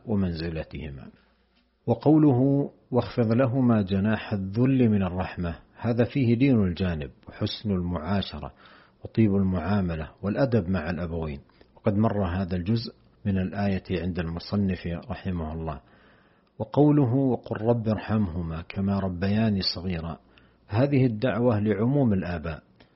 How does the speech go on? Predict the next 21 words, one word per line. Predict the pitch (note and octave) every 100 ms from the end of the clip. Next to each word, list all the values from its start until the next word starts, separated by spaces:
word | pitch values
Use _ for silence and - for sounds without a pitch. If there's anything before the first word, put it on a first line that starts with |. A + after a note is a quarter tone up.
| -
لكن | G2+ G#2+ - A2
إذا | A#2+ G#2+
كان | G2+ - A#2 G#2
الآباء | F#2+ - F#2+ F2 F#2 F2 -
أو | G2+ G#2
أحدهما | - A2+ G#2 E2+ E2+ D#2 D2+ _ _ _ _ _ -
على | G2+ G2 F#2 F#2 -
الشرك | - - A2+ G2 A2 C#3 -
فإنه | - B2 B2 G2+ G2
لا | G#2
يدعى | D3 C#3 F2+ F2+
له | F#2 D#2
بهذه | E2 E2+ F2+ G2 F2 G2 -
الدعوة، | G#2+ F2 F2 D2 C#2+ - _ - _ _ _ -
ولهذا | G2+ G2+ A#2 G#2+
قال | G2 - G#2+
ابن | F#2+ F2+
عباس | F2 E2+ D#2+ G2 G2+ -
رضي | F#2 F2+ F2 F2
الله | F2 F2 E2+ E2+
عنهما: | F2+ G2+ G#2 A#2 C3+